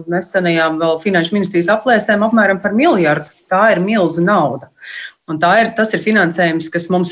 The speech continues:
ir ļoti vajadzīgs ikdienas valsts dzīves uzturēšanai, atalgojumam, skolotājiem, mediķiem, policistiem,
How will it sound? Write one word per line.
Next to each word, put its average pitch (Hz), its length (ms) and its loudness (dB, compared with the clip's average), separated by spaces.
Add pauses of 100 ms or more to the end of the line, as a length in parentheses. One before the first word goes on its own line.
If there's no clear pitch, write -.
ir 180 80 0
ļoti 196 320 0
vajadzīgs 165 540 0
ikdienas 185 560 2 (340)
valsts 208 400 2
dzīves 233 320 -2
uzturēšanai, 156 840 0 (200)
atalgojumam, 202 880 0
skolotājiem, 190 640 0
mediķiem, 190 480 -2
policistiem, 185 720 -2